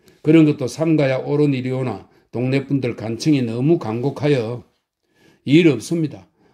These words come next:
아, 이 고장 사람들에게 이익을 끼치는 것이니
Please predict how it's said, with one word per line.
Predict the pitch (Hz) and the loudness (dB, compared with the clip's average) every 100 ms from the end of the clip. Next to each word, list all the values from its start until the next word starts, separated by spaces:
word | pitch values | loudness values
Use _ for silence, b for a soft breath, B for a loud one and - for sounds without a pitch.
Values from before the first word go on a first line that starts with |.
| - | -2
아, | 156 139 113 175 | 2 2 -2 0
이 | |
고장 | 165 175 165 143 | 2 4 2 0
사람들에게 | 135 139 139 131 120 | -2 -2 -2 -2 -6
이익을 | 110 120 139 156 151 | -6 -4 0 0 -2
끼치는 | 143 139 123 | -8 -6 -6
것이니 | 123 120 127 117 120 | -6 -4 -4 -4 -10